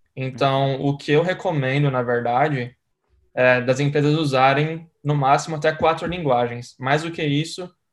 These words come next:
eu acho que fica bagunçado. Então, por exemplo, se a empresa quiser usar um Python, um Java, ou Golang, ou, é, qualquer outra linguagem,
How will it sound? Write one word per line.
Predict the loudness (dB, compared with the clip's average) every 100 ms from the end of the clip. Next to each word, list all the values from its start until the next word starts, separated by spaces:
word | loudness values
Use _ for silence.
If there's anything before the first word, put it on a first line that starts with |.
| _ _ _ _
eu | -2
acho | -2 -4
que |
fica | -6 -2 0
bagunçado. | 2 0 -2 0 2 2 0 -12 _ _ _ _ _
Então, | -10 -4 -2
por | 0 2
exemplo, | 2 0 -4 -6
se | -4 2
a | 4 6 4
empresa | 2 -2 -4
quiser | -4 -4 -2
usar | 0 0 2 2 2 -4 _ _
um | -8 -4
Python, | 0 2 2 0 -2 -2 -6 -10 -10
um | -6
Java, | 0 2 2 2 0 0 -2 -8 _ _ _ _ -6
ou | -2 0 -2 -4
Golang, | 0 2 4 2 2 -2 -4 -8 -12 -20 _ _ _ _ _
ou, | -2 0 2 -2 -4 -4 -6 -8 -14 _ _ _ _
é, | -6 -4 -4 -6 -10 -16 _ _ _ _ _ _ _ _ _ _ _ _ _ _ -20 -8
qualquer | -6 0 4
outra | 4 4 0
linguagem, | -2 0 2 2 0 -6 -8